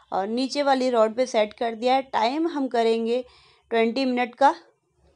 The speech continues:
जो ट्वेंटी मिनट का मैंने टाइम सेट कर दिया है इसमें। फ्रेंड्स, नीचे वाली रॉड on करनी है हमें इसकी। थोड़ा बहुत बैटर नीचे टपकेगा, बहुत ज़्यादा नहीं टपकेगा, क्योंकि ये गर्म है ओटीजी,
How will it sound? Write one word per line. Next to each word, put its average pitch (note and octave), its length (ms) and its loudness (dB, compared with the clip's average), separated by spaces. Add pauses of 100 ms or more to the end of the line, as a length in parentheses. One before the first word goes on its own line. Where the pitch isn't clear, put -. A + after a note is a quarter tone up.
(120)
जो G#3 60 -8
ट्वेंटी A3+ 360 -6
मिनट B3 220 -4
का A#3+ 140 2
मैंने A#3 220 -2
टाइम A3 260 -2
सेट A3+ 240 -6
कर A3+ 180 -2
दिया A#3 180 -4
है A3+ 100 -2
इसमें। C4 300 -8 (1600)
फ्रेंड्स, D#4+ 320 0
नीचे C4 320 -2
वाली C#4+ 260 2
रॉड B3 280 6
on B3 200 4
करनी A#3+ 280 -2
है A#3 100 0
हमें A3+ 300 -2
इसकी। C4 340 -10 (1000)
थोड़ा C4 200 8
बहुत B3 320 4
बैटर A#3+ 380 2
नीचे A#3+ 280 -2
टपकेगा, A#3 480 -2
बहुत G#3+ 320 -4
ज़्यादा G#3+ 280 -2
नहीं A#3 280 -6
टपकेगा, A3+ 420 -6
क्योंकि A#3 320 -12
ये A3 120 -2
गर्म A3 340 0
है A#3+ 160 -2
ओटीजी, A#3 480 -4